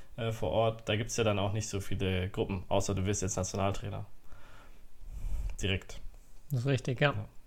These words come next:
Speaker 1: Ja.
Speaker 2: <clears throat> Leider. Vielleicht kommt das ja noch
Speaker 1: Ja.
Speaker 2: in Zukunft an mehreren Standorten, vielleicht auch bei uns.
Speaker 1: Ja.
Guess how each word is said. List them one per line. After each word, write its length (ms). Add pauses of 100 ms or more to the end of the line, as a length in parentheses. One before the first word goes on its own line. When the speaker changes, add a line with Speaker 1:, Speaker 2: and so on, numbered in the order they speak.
Speaker 1:
Ja. 80
Speaker 2:
<clears throat> 240
Leider. 380 (540)
Vielleicht 400
kommt 200
das 140
ja 160
noch 340
Speaker 1:
Ja. 200 (520)
Speaker 2:
in 120
Zukunft 460
an 120
mehreren 360
Standorten, 680
vielleicht 340
auch 120
bei 140
uns. 300
Speaker 1:
Ja. 140